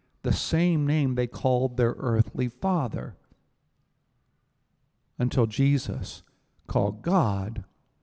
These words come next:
what he called Joseph. The silent man of Scripture, whose life, whose obedience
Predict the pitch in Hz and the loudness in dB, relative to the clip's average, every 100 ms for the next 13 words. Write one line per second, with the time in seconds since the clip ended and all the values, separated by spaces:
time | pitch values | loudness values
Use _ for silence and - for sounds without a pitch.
0 | _ _ - 127 120 120 - 104 98 110 | _ _ -8 -2 0 0 -2 -4 -4 -4
1 | 98 - - - - - _ _ _ _ | -4 -8 -12 -16 -20 -20 _ _ _ _
2 | _ _ _ _ _ _ _ _ _ _ | _ _ _ _ _ _ _ _ _ _
3 | _ _ _ _ _ _ _ _ _ _ | _ _ _ _ _ _ _ _ _ _
4 | _ _ _ _ _ _ _ _ _ _ | _ _ _ _ _ _ _ _ _ _
5 | _ _ _ _ - - 113 135 139 131 | _ _ _ _ -4 0 2 2 0 -2
6 | 131 123 - - - - - _ _ _ | -2 -4 -6 -6 -6 -12 -16 _ _ _
7 | _ _ _ _ _ _ _ _ _ _ | _ _ _ _ _ _ _ _ _ _
8 | _ _ _ _ - 120 110 117 127 131 | _ _ _ _ -2 0 0 -4 -4 -4
9 | 85 - - - - _ _ _ _ _ | -6 -12 -18 -20 -20 _ _ _ _ _
10 | _ _ _ _ _ - 120 110 101 131 | _ _ _ _ _ -4 0 2 2 2
11 | 104 85 95 - - - | 2 -2 -6 -14 -20 -20